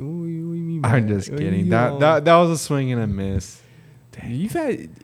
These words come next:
Speaker 1: you've had some good ones, man.
Speaker 2: <sighs>
Speaker 1: You know, and coming back to the book when they were talking about, like, jokes and
Speaker 2: Mm-hmm.
Speaker 1: how that's good.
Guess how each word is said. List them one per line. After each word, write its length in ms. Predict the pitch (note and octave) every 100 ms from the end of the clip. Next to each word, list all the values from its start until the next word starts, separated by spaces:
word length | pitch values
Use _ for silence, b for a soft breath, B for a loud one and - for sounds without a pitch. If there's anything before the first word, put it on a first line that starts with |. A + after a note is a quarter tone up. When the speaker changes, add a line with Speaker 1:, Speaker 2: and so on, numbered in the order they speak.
| -
Speaker 1:
you've 200 | D3+ G3
had 200 | E4 C4
some 200 | G#3+ F3+
good 220 | D3+ D3+
ones, 300 | B2 A2+ A2+
man. 340 | A2+ A2+ A2+ - -
Speaker 2:
<sighs> 160 | - E3
Speaker 1:
You 100 | G3
know, 200 | F#3+ F3
and 200 | E3+ C#3 - b b b -
coming 240 | G3 E3+
back 220 | C#3+ C#3
to 100 | -
the 80 | A#2
book 340 | G#2+ A#2+ A2+ -
when 160 | A#2
they 60 | A#2
were 100 | A#2
talking 320 | B2+ A2+ A#2+
about, 300 | A2+ A2 -
like, 280 | A2+ - - _ - B2+
jokes 580 | A#2+ A#2 A#2+ - - - _ -
and 60 | C#3+
Speaker 2:
Mm-hmm. 220 | B2+ C3+
Speaker 1:
how 80 | B2+
that's 220 | A#2+ A#2+
good. 340 | - B2 B2